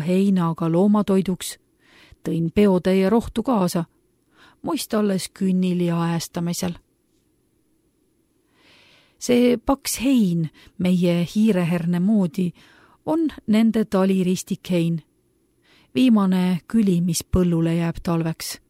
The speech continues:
Talve meie mõttes ei ole olemas. On jahedam aastaaeg, kus vahel sekkaga vihma sajab. Suur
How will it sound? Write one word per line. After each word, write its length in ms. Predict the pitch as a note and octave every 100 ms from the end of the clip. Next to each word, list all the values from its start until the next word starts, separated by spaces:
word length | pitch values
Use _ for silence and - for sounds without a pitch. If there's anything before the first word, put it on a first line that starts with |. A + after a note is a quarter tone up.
| _ _ _ _ _ _ _ _ _ _ _ _
Talve 600 | - G#3 D#4 B3 F3 E3+ - _ -
meie 280 | B3 F#3+ F3
mõttes 560 | F3 - _ C#4 - - _ _
ei 160 | G3+ E3+
ole 200 | E3+ E3+
olemas. 520 | E3 F3 E3 E3+ - - _ _ _ _ _
On 160 | - A#3+
jahedam 480 | G#3+ G#3 G3+ F#3 F3+
aastaaeg, 640 | F#3 - - F3+ F3+ - -
kus 220 | F#3+ -
vahel 240 | F3+ E3+ F3
sekkaga 480 | C4+ C4+ G3 F3 F3
vihma 300 | F3+ - F#3
sajab. 380 | - F3+ E3+ - - - _ _ _ _ _ _ _ _ _ _ _ _ - - -
Suur 380 | - A3 A3